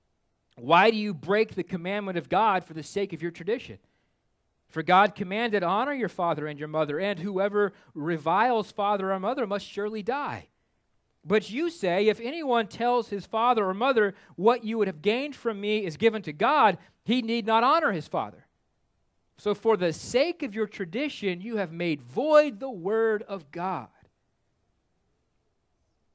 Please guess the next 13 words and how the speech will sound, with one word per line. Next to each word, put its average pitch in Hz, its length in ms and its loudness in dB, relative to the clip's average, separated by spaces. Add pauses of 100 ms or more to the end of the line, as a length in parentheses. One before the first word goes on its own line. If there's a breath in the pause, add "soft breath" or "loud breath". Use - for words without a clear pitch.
(360)
Jesus 190 380 -6
here 165 120 -6
is 139 100 -10
declaring 175 840 -10 (520)
that 165 180 2
the 156 120 -4
Pharisees' 214 840 -2
tradition 143 840 -10
expressed 185 760 -6
in 170 140 -10
the 151 120 -6
Korban 175 680 -4
practice 196 760 -8